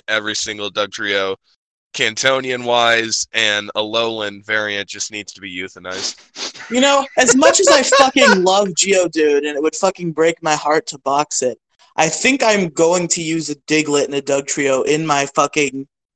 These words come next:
Speaker 2: Leaf Green lock and box my Geodude just to spite you.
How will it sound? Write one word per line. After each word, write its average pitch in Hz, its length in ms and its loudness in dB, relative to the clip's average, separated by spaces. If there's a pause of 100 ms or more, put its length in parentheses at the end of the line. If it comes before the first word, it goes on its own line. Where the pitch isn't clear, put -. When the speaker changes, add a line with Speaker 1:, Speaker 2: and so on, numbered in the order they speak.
(140)
Speaker 2:
Leaf 151 240 0
Green 151 280 0
lock 131 360 0
and 151 180 0
box 147 340 0
my 143 120 -2
Geodude 131 560 -6
just 175 400 0
to 165 100 -2
spite 143 580 -2
you. 113 460 -8